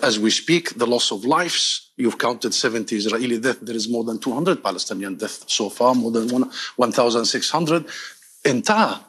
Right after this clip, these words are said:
entire residential compounds are being wiped out. This is a war crime committed by Israel. What is more tragic, or equally tragic,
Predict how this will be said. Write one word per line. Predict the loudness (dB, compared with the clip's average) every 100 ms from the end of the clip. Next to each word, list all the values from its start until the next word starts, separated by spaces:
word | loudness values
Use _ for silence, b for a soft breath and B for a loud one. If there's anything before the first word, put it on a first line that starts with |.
| -6
entire | -4 0 2 2 2
residential | -2 -4 -4 -2 -4
compounds | -4 -6 -2 0 0 -4
are | -6
being | 0 0 2
wiped | 0 0 -4 0
out. | 0 0
This | -2 -2
is | -2
a |
war | -2 -4
crime | -2 0 0 0 -2
committed | -2 -2 -2 -2
by | -2 -2 -6 B B B B
Israel. | 2 2 2
What | 2 2
is | 2 6
more | 6 4
tragic, | 0 -4 -6 -8 -10 -10 -10 _ _ _ _ _ _ _ _ _ _ 2
or | 2 6
equally | 4 4 2 0
tragic, | 0 0 0 -4 -12